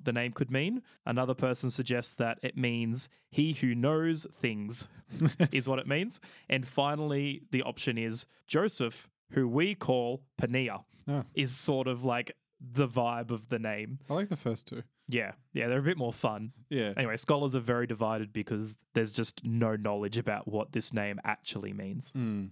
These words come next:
Speaker 1: But it's an Egyptian name.
Speaker 2: Yes.
Speaker 1: And so he's taken the Hebrew name away from him
Speaker 2: Mm.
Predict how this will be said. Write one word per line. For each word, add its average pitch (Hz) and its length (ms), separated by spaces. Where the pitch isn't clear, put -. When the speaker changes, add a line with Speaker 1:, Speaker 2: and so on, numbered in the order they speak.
Speaker 1:
But 143 240
it's 143 180
an 143 60
Egyptian 131 640
name. 98 300
Speaker 2:
Yes. 113 500
Speaker 1:
And 117 120
so 127 140
he's 127 160
taken 135 600
the 113 80
Hebrew 135 380
name 120 240
away 107 300
from 107 240
him 147 180
Speaker 2:
Mm. 113 540